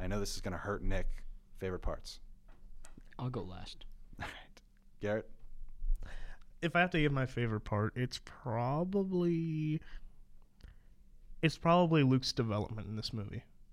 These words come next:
Speaker 3: Just the kinda way that they show the kinda, like, theories and the undertones of the original three,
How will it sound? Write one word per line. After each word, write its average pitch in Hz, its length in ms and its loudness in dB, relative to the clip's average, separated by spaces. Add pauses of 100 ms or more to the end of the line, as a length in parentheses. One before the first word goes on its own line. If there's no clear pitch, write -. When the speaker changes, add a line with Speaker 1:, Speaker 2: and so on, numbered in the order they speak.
(240)
Speaker 3:
Just - 240 0
the 147 80 2
kinda 143 260 4
way 139 160 8
that 135 160 4
they 127 100 6
show 117 460 2 (840)
the 143 80 4
kinda, 139 280 6
like, 123 280 2 (120)
theories 139 440 8
and 117 140 2
the 113 200 2
undertones 139 760 4
of 131 160 2
the 139 100 6
original 143 380 4
three, 160 420 4